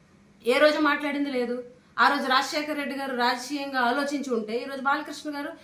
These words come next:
ఈ సభలో జేబులో చేతులు పెట్టుకొని తల మీద కళ్ళజోడు పెట్టుకొని మాట్లాడే అవకాశం ఉండేదా? ఆ రోజు ఆయన రాజకీయంగా ఆలోచించకుండా మేలు చేశారు కాబట్టి ఈరోజు మీరు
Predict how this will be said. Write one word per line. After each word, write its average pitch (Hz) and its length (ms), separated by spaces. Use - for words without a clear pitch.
ఈ 285 120
సభలో 294 340
జేబులో 269 300
చేతులు 285 300
పెట్టుకొని 277 280
తల 262 140
మీద 277 240
కళ్ళజోడు 269 300
పెట్టుకొని 277 280
మాట్లాడే 269 340
అవకాశం 277 340
ఉండేదా? 277 380
ఆ 233 100
రోజు 294 200
ఆయన 269 180
రాజకీయంగా 285 420
ఆలోచించకుండా 285 760
మేలు 269 340
చేశారు 285 240
కాబట్టి 294 360
ఈరోజు 339 260
మీరు 339 440